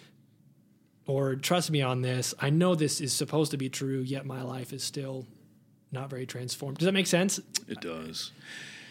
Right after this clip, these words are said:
Speaker 2: So, yeah, h-, how do you let your life be the best apologetic or
Speaker 1: Right,
Speaker 2: best
Speaker 1: right.
Speaker 2: defense of the gospel <laughs> if,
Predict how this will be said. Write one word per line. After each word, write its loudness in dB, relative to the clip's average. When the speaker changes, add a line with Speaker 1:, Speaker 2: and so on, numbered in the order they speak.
Speaker 2:
So, 4
yeah, 8
h-, 2
how 4
do 0
you 8
let 4
your 2
life -2
be -2
the -6
best -2
apologetic -6
or 2
Speaker 1:
Right, 2
Speaker 2:
best -6
Speaker 1:
right. -2
Speaker 2:
defense -2
of -8
the -6
gospel -4
<laughs> -12
if, -4